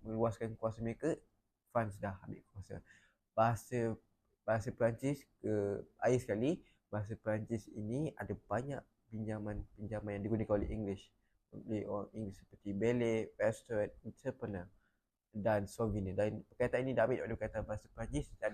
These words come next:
kepada English. Kelima, sebutan dan tatah bahasa yang unik. Bahasa Perancis terkenal dengan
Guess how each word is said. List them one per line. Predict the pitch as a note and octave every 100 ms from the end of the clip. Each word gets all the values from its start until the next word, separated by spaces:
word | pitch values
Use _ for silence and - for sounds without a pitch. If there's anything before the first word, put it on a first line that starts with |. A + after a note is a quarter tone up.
| -
kepada | G#2+ G2
English. | G#2 F#2+ - -
Kelima, | A2+ B2 C#3+ E3+ - _ _ _ _
sebutan | - A#2 G#2 G2 G2+
dan | G2 F#2
tatah | G2+ - F#2+ -
bahasa | F#2+ F#2 F#2+
yang | F2+ F2+
unik. | F#2 - _ _ _ -
Bahasa | G2 G2+ - G#2 G2 - -
Perancis | F#2+ F#2+ - B2+ B2
terkenal | - G2+ _ - G2+ G#2 G2 F#2 E2 - _ _ _
dengan | G#2 G#2 G#2